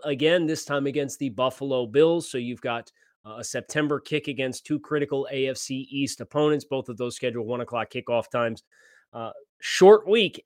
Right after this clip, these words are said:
at Cincinnati, Thursday Night Football, week four. Week five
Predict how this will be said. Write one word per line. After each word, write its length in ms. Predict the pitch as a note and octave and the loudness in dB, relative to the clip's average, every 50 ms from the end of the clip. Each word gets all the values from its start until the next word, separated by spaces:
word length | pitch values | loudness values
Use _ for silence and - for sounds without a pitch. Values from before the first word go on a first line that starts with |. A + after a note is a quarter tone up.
| _ | _
at 280 | E3+ F3 F#3+ F#3 - - | 4 6 6 6 4 2
Cincinnati, 880 | - - G3 F#3+ E3+ - F3 F3 F#3 F#3 F#3 F3 D#3 A#2 G2 F2 F2+ _ _ - | 0 0 0 0 0 0 2 4 6 6 6 6 4 2 -2 -6 -14 _ _ 2
Thursday 440 | D#3+ E3 F3 E3+ C#3 - E3+ E3+ E3 | 4 4 4 4 4 6 6 6 8
Night 240 | E3 E3+ E3+ D3+ | 8 6 6 4
Football, 640 | - - F3 F3+ E3+ - - C#3 A#2+ A2 G2 E2+ F2 - _ _ _ _ _ | 2 0 0 0 0 0 0 2 2 2 2 0 -6 -16 _ _ _ _ _
week 280 | A#2+ C3 D#3 D#3 D3+ - | 2 6 6 6 6 4
four. 380 | - - D#3+ D#3+ D3 A#2 A2 | 0 -2 2 2 2 2 2
Week 260 | G#2 A#2+ D3+ E3 - - | 2 2 2 2 2 -2
five 640 | - - F#3 F#3 F#3+ F#3 D#3 B2+ A2 G2+ G2 - | -4 0 4 6 8 8 8 6 4 2 -4 -12